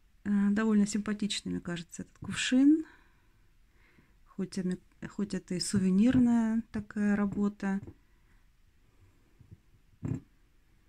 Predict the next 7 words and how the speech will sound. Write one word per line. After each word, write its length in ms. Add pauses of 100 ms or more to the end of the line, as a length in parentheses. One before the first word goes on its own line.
(1080)
но 420
он 160
расписан 600
вручную. 920 (640)
Ну 100
и 140
видно, 520